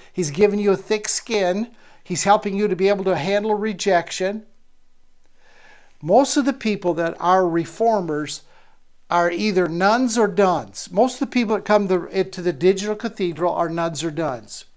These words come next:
And what I mean by nun is like they were, like the first lady that I read, uh,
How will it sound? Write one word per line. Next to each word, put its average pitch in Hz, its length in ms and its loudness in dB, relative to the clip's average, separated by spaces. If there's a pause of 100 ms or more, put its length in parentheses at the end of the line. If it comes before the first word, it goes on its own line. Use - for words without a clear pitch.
(880)
And 165 100 -2
what 202 120 8
I 196 80 6
mean 190 240 -2
by 185 180 4
nun 208 300 2
is 170 180 -2
like 180 200 0
they 202 80 0
were, 170 140 -2 (100)
like 185 220 -2
the 185 80 -4
first 208 320 0
lady 190 300 0
that 175 180 0
I 165 120 2
read, 175 420 0 (480)
uh, 151 300 -2